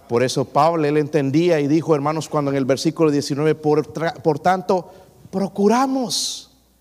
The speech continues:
serle", ¿qué? "Agradables". Amén, ¿están conmigo?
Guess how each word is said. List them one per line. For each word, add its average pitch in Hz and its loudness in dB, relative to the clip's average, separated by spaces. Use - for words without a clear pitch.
serle", 262 4
¿qué? 262 0
"Agradables". 226 0
Amén, 226 2
¿están 240 0
conmigo? 240 2